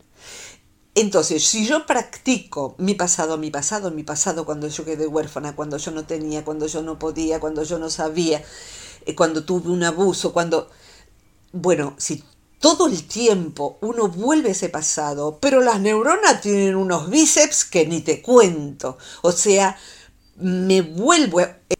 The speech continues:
muy fuerte ese pasado en vez de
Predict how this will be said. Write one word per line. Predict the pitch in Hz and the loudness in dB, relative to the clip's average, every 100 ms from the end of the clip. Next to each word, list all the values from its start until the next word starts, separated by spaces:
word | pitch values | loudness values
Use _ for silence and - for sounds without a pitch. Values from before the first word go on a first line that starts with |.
| - | -4
muy | 226 330 359 | 0 2 2
fuerte | - 220 247 185 - 180 165 - | 0 4 6 4 0 -2 0 0
ese | 247 277 | 0 0
pasado | - - 285 285 - | 0 0 0 0 0
en | 208 208 220 | -2 -2 -4
vez | 220 320 196 | -2 0 0
de | 175 147 135 | -2 -2 -2